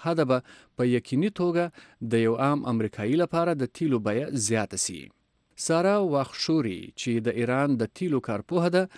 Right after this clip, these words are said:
فارن پالیسي مجلې ته ویلي چې سعودیان، اوپیک او روسیه به شاید د ایران د تیلو ځای ونیسي، خو مارکیټ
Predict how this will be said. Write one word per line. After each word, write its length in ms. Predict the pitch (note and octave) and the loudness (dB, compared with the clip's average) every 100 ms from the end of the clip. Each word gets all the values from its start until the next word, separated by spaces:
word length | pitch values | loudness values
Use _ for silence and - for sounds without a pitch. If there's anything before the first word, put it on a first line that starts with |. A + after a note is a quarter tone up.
| - - - | -20 -20 -2
فارن 280 | D#3+ E3+ D#3+ | 0 2 0
پالیسي 380 | D3 C#3+ C#3 A3 F3+ | 0 0 0 0 -2
مجلې 380 | B2+ C3+ C3+ | 0 0 0
ته 100 | C3+ B2+ | 0 2
ویلي 200 | C3 B2 | 2 0
چې 180 | C3 A#2 | -2 -4
سعودیان، 640 | A2 G2+ G#2 C3+ D#3+ E3+ - _ A#2 | -4 -4 0 2 2 -2 -8 _ -6
اوپیک 440 | - D3 E3 - - | -2 0 0 0 -2
او 40 | A#2+ A2 | -2 0
روسیه 380 | A2+ - D#3 E3+ | -4 -2 0 0
به 80 | B2 - - - - | 0 -2 -12 -20 -10
شاید 400 | - F3 F#3+ F#3+ A#2 | -4 -2 0 -2 0
د 140 | A#2+ B2+ | 0 2
ایران 360 | C3+ E3+ F3 C#3+ | 2 2 0 -2
د 100 | - | -2
تیلو 240 | G#3 F3+ E3 B2 | -2 0 0 0
ځای 140 | D#3+ G#3 | 0 2
ونیسي، 360 | D#3+ A#2+ - | 2 2 0
خو 220 | C#3+ B2+ A#2 | -2 0 0
مارکیټ 280 | A2+ E3 | -2 -4